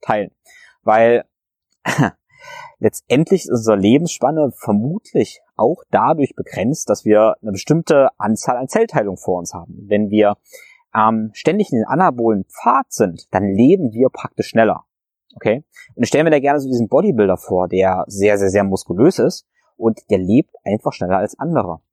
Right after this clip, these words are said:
und verlebt damit auch schneller als andere. Und das siehst du auch daran, dass, ähm, ich sag mal, auch Extrem-Bodybuilder schon im mittleren Alter dann sehr, sehr faltige Haut haben und so, weil sie einfach schneller leben. Das ist ja deren bewusste Entscheidung.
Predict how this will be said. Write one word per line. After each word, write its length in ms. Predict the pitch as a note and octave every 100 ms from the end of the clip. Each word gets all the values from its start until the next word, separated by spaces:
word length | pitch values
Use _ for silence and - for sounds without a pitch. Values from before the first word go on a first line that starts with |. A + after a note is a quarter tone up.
| -
und 220 | G2 G2 -
verlebt 680 | - - B2 B2 F#2 - _
damit 380 | G2 F#2+ G2 -
auch 240 | F#2 - _ _
schneller 240 | - G2+ -
als 180 | F#3+
andere. 280 | - G#2 F#3
Und 120 | E3+
das 100 | -
siehst 200 | - A3
du 60 | F#3
auch 100 | A2+
daran, 360 | G2 G2 G#2 F#2+
dass, 280 | F#2 - _ _ _ _ _ -
ähm, 360 | A2 G#2+ G#2+ A2
ich 80 | -
sag 120 | B2+
mal, 60 |
auch 80 | A2
Extrem-Bodybuilder 1120 | - - E3 F#3+ C#3+ C3 A#2 B2 A#2+ A#2 A2
schon 280 | - A2 G#2
im 240 | F#2 G2 G2+
mittleren 360 | C3 D#3 A2+
Alter 380 | E2+ A2+ B2 A#2+
dann 280 | G#2 G#2 G2+
sehr, 140 | G#2+
sehr 100 | G#2+
faltige 460 | - G#2+ G2+ - -
Haut 260 | A#2 A#2
haben 380 | G2+ G2 G2+ G2+
und 120 | G2+
so, 240 | - G#2 - _ - _
weil 160 | G#2
sie 120 | A#2 -
einfach 240 | A#2+ B2+
schneller 240 | - C3
leben. 340 | C3+ D#3 G#2 E2+ -
Das 140 | F#2+
ist 100 | -
ja 80 | A2+
deren 320 | G#2+ G#2+ G#2
bewusste 360 | G2 A#2+ - F#2+
Entscheidung. 520 | - D#3 E3 F2+